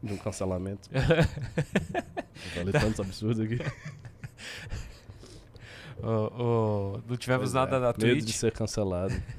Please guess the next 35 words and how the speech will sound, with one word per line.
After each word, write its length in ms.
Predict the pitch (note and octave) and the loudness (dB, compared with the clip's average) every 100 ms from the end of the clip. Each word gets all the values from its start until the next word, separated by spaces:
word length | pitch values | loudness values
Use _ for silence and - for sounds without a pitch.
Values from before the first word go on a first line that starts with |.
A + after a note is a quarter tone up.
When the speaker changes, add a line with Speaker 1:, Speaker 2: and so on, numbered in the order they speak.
| - | -8
Speaker 2:
<laughs> 240 | D3 - - | -8 -8 -8
Speaker 1:
Antigamente 520 | G2+ G#2 G2 G#2 - | -4 -2 6 6 6
eu 60 | |
poderia 240 | - G#2+ G#2 | 2 2 2
me 120 | A2 | 0
vingar 340 | G#2 G#2+ F#2+ | 0 0 0
agora. 280 | F#2+ G2 A2 A2+ - - - - | -2 -4 -8 -10 -20 -20 -10 0
Speaker 2:
Ah, 140 | B2+ | 2
isso 180 | G#2+ - | 2 2
daí 160 | D#3 F#3 | 2 2
não 100 | G3 | 2
é 20 | |
nada. 420 | A2+ A2+ A#2 G2 - - - - - - - - - | 4 4 4 0 -12 -20 -20 -20 -20 -20 -20 -20 -10
Eu, 120 | A#2+ C3+ | -6 -4
eu 40 | C3+ | -4
tive 300 | - - D3+ | -4 -4 -2
que 160 | - | 2
até 200 | D#3 E3+ | 4 6
tirar 260 | F#3+ F#3 E3 | 6 12 12
um, 340 | D#3+ C#3+ A2+ G#2 G#2 A2+ A#2+ B2+ | 12 6 0 -6 -12 -12 -12 -8
um 100 | B2+ | -2
certo 300 | - D3 - | 8 8 8
país 320 | C3+ C3+ B2+ | 6 8 6
aqui 140 | B2 A#2+ | 0 0
da 120 | A#2 | -2
pauta 340 | - B2 A#2 | 4 2 2
aqui, 300 | G#2+ - D#3 | -4 -2 -2
que 180 | C#3+ C#3+ | -2 0
aí 240 | D3 D#3 D3 | 2 2 2
ia 120 | C3 | 2
dar 140 | B2+ | 2
pior. 280 | B2 G#2 G2+ - - - - - - | -2 -8 -10 -16 -20 -20 -20 -20 -12
Mas 380 | A#2 C3 C3 A#2 | 0 4 4 2
bora 280 | A2+ C3+ C#3 | 6 8 10
lá. 220 | A2 G2+ | 6 2